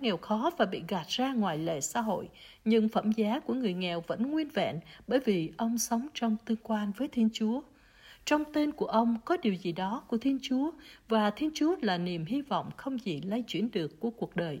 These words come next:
ông. Và Đức Thánh Cha nhận định đây là thử thách mà bí tích Thánh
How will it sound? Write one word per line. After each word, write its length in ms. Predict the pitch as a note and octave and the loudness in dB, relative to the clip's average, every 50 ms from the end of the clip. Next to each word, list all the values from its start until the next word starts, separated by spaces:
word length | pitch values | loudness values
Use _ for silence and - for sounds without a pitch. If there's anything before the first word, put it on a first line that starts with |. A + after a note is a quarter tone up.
| - | -4
ông. 240 | - G3+ G#3 G3+ G3+ G#3 - - _ _ _ _ _ _ _ - _ _ _ _ _ _ _ _ _ _ _ _ | -2 -2 -2 -2 -4 -6 -12 -20 _ _ _ _ _ _ _ -20 _ _ _ _ _ _ _ _ _ _ _ _
Và 180 | - G3+ E3 E3 - | -6 -6 -6 -6 -6
Đức 80 | - A3 - | -6 -6 -6
Thánh 140 | - B3+ | -6 -6
Cha 240 | A#3 - A3+ G#3 G3+ | -2 2 2 2 4
nhận 320 | G#3 G3 G3+ G3+ G3+ G#3 G3 | 2 2 2 2 2 2 2
định 140 | G#3+ G#3 G#3 - - - - - - _ | 0 0 0 -4 -16 -20 -20 -20 -8 _
đây 200 | - C#4 D4+ D#4+ D#4 | 0 0 0 0 0
là 140 | A#3+ G#3 D#3+ | 0 0 0
thử 200 | - - F#3 F#3+ | -2 -4 -6 -4
thách 320 | - C#4+ F4+ - - - | -2 -4 -4 -4 -4 -4
mà 220 | G#3 F#3 E3 F3+ - | -2 -2 -2 -2 -4
bí 80 | A3+ | -4
tích 180 | A3+ - D#4+ D#4+ - | -4 -4 -6 -8 -8
Thánh 120 | - D#4+ | -8 -8